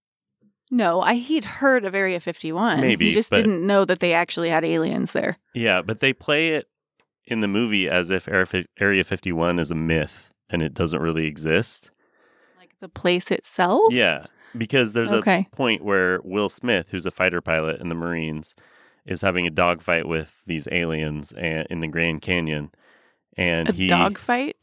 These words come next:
Speaker 2: Yeah, that's
Speaker 1: Oh,
Speaker 2: what it's
Speaker 1: flying
Speaker 2: called when
Speaker 1: thing?
Speaker 2: two planes
Speaker 1: I
Speaker 2: fly
Speaker 1: did not know that.
Speaker 2: and fight each other.
Speaker 1: Why is it called that? Dogs don't fly.
Speaker 2: They used to.
Speaker 1: Okay,
Speaker 2: Yeah,
Speaker 1: yeah.
Speaker 2: at the beginning of
Speaker 1: Back when
Speaker 2: flight.
Speaker 1: humans' eyes,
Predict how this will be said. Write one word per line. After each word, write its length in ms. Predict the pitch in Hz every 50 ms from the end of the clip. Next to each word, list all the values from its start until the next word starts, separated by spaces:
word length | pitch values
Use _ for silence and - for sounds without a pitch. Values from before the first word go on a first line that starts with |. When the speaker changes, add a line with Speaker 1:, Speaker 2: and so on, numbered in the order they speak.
| - _ _ _ _ _ _ _ _ _ _ _ -
Speaker 2:
Yeah, 140 | 120 113 95
that's 60 | 90
Speaker 1:
Oh, 180 | 107 95 90 87
Speaker 2:
what 120 | - 110
it's 100 | 95 92
Speaker 1:
flying 400 | - 190 185 180 180 92 87 -
Speaker 2:
called 20 | -
when 200 | 87 82 82 80
Speaker 1:
thing? 360 | 80 233 233 247 247 269 285 - _
Speaker 2:
two 160 | - - 92
planes 560 | 82 - 92 85 - 80 80 80 - - - _ _ _ _
Speaker 1:
I 20 |
Speaker 2:
fly 200 | - - 220 220
Speaker 1:
did 140 | 214 214 202
not 180 | 202 208 214 -
know 160 | 220 226 220
that. 240 | 202 190 190 196 - - - - - - - - _ _ _ _ _ _ -
Speaker 2:
and 80 | 101 -
fight 180 | - 82 82
each 160 | 85 85 85 -
other. 260 | 101 90 98 104 - _ _ _ _ _ _ -
Speaker 1:
Why 100 | - 214
is 100 | 240 247
it 100 | 233 -
called 180 | - 226 226 208
that? 140 | 185 180 175
Dogs 280 | 165 185 190 202 190 -
don't 180 | 190 180 190
fly. 340 | - - 175 165 175 202 202 _ _ _ _ _ _ _ _ _ _ _ _ _ _ _ _ _ _ _ _ _ _ _ -
Speaker 2:
They 80 | - 107
used 280 | 98 95 98 90 - -
to. 160 | 82 80 80 - _ _ _ _ _ _ _ _ -
Speaker 1:
Okay, 360 | 220 196 - - 196 180 180 - -
Speaker 2:
Yeah, 140 | 202 175 208
Speaker 1:
yeah. 160 | 202 196 190 - - -
Speaker 2:
at 80 | - 85
the 60 | 98
beginning 460 | 82 95 82 90 92 85 85 82 80
of 300 | 82 80 76 - - - -
Speaker 1:
Back 220 | 190 196 202 -
when 300 | 208 196 190 185 180 175 175
Speaker 2:
flight. 280 | - 175 - 220 214
Speaker 1:
humans' 340 | 208 190 196 196 190 175 - -
eyes, 540 | 180 175 175 180 185 185 190 185 - -